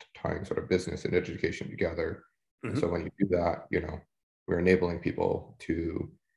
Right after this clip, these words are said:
Speaker 1: create more equal access to education. Um, and so that story of, like, AlphaScore that we started with sort of in the beginning, right?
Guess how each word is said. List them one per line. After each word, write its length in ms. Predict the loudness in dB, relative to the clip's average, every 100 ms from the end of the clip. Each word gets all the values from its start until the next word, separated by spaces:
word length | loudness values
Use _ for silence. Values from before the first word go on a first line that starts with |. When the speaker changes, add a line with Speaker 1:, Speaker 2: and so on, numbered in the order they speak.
| _ 0
Speaker 1:
create 200 | 2 2 0 -10 -2
more 300 | 4 6 4
equal 300 | 2 2 2
access 360 | 2 -2 -4
to 80 | -2
education. 600 | -2 0 -2 0 -2 -4 _ _ -12 -2
Um, 420 | -2 0 -2 -4 -10 _ _ _ _ -4
and 120 | -2
so 160 | 2 2
that 240 | 2 0
story 280 | 4 6 6
of, 100 | 2
like, 160 | 2
AlphaScore 460 | 4 4 2 0 2
that 100 | 2
we 80 | 0
started 280 | 0 2 0
with 160 | -2
sort 140 | -2 0
of 80 |
in 60 | 0
the 40 |
beginning, 440 | 0 6 6 6 2
right? 240 | 2 2